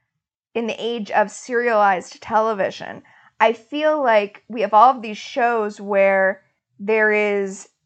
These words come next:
a plot, right? There's a plot that has a plan, and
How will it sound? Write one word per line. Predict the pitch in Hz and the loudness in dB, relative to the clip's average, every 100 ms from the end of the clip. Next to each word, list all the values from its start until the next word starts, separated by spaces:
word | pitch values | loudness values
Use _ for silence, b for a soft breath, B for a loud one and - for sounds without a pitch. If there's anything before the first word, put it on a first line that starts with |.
| _ - | _ -2
a | 214 202 190 - | 0 0 -4 -10
plot, | - 247 190 - - - - - _ | -6 2 2 0 -10 -18 -20 -20 _
right? | 220 190 214 | 0 2 2
There's | 214 202 196 | 2 -2 -2
a | |
plot | 170 - - 262 247 262 233 - - _ _ - | -6 -8 -2 6 10 10 8 -4 -20 _ _ -4
that | 220 | 0
has | 226 214 | 2 0
a | |
plan, | - _ - 220 226 233 226 233 247 b b b b - | -2 _ -2 0 2 4 4 2 -2 b b b b -6
and | 220 214 214 208 196 196 190 | 0 4 6 4 2 -4 -12